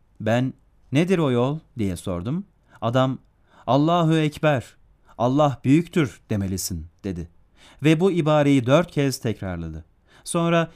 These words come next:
ikişer kere de aşağıdakileri okudu. "Allah'tan başka ilah olmadığına şehadet ederim. Muhammed'in Allah'ın Resulü olduğuna şehadet ederim.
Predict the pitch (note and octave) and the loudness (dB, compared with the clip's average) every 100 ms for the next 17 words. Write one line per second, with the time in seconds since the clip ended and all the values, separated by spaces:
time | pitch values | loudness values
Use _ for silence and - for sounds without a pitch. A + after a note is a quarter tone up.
0 | - C3+ D#3 - F3+ F3+ E3 D#3+ D3+ C#3+ | -4 -4 -2 0 0 0 0 2 4 2
1 | B2+ C#3 B2+ A#2+ B2 A2+ G2+ F2 F#2+ E2+ | 0 -2 -2 -2 -2 -2 -4 -6 -10 -12
2 | D#2+ _ _ _ _ - - B2 D#3 D#3+ | -14 _ _ _ _ -12 -2 2 2 2
3 | F#3 F3 E3 - F3 D#3 D3+ D3 E3 D#3 | 0 2 0 0 0 2 2 2 0 0
4 | C#3+ C#3+ C#3 - B2+ B2+ A#2+ A2 F#2 F#2 | 2 2 0 0 0 0 0 -2 -6 -6
5 | E2 D2+ _ _ _ - B2 B2+ C3+ C3+ | -8 -12 _ _ _ -6 -2 0 2 2
6 | C3 C#3+ D3 - - - A#2 C3 C3+ F3 | 4 4 2 -2 -10 -2 2 4 4 2
7 | D3+ C3+ C3 C3 F3 D#3+ C#3 C#3 C#3 - | 2 0 2 2 2 2 2 2 2 0
8 | C3 C3 C3 B2+ A2 F#2+ F2 D#2+ | 0 2 2 0 -2 -6 -6 -10